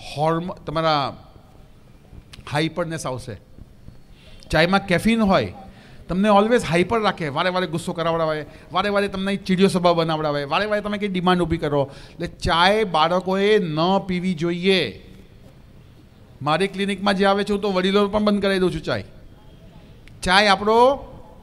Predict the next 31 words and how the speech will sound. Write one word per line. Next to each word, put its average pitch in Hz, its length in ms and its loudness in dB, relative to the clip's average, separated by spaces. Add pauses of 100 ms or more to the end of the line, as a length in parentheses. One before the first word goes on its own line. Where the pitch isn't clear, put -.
(960)
આપણો 190 220 -6
ખોરાકમાં 214 440 0
આવતી 214 200 -2
જ - 60 -8
નથી 247 180 -2
ચાય. 170 380 2 (840)
ચાય 196 200 0
આયુર્વેદમાં 196 520 2
એનું 226 460 -4
વર્ણન 202 280 0
છે 214 240 2
જ 226 120 -2
નહીં. 160 300 -2 (240)
ચાય 185 260 0
તો 233 240 -2
અઢીસો 208 440 0
ત્રણસો 202 340 -2
વર્ષ 214 180 2
પહેલાં 208 160 -2
જ્યારે 214 420 0 (420)
ઓલા 180 320 0 (160)
અંગ્રેજો 190 360 0
આવ્યા 226 240 4
ને, 254 160 -2
ત્યારે 202 240 -6
એ 180 140 -2
લોકો 226 240 4
લઈને 208 240 2
આવ્યા 147 200 0
હતા. - 160 -10 (1700)
ચાયને 190 640 0